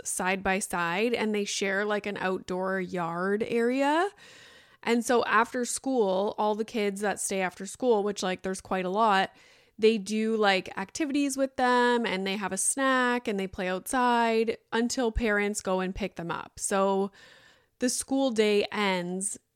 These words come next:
much earlier than the typical work day. So that is why these programs exist. Um, so we were like, "Yeah, for sure." Like, he's used to being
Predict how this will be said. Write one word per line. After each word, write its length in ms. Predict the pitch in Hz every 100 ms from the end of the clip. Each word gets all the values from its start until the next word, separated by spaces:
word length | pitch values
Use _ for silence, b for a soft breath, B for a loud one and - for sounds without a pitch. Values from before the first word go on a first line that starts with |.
| _
much 400 | 196 202 214 -
earlier 440 | - 208 202 185 185
than 300 | 185 185 185
the 80 |
typical 480 | 180 214 196 190 180
work 320 | 175 202 208
day. 580 | - 175 160 170 233 339 -
So 420 | - 202 185 185
that 240 | 175 185
is 140 | 185 180
why 200 | 175 180
these 320 | 175 180 175 _ -
programs 520 | 202 175 180 175 170
exist. 840 | 175 175 202 170 202 320 - - B B B B -
Um, 400 | 214 214 202 190 - _
so 180 | - 247
we 140 | 240
were 100 | 247
like, 220 | 226 214
"Yeah, 380 | 262 330 196 190
for 180 | - 247
sure." 400 | - 226 214 196
Like, 220 | 190 202
he's 340 | 202 214 247 226
used 320 | 240 247 -
to 80 | 220
being 540 | 202 196 202 196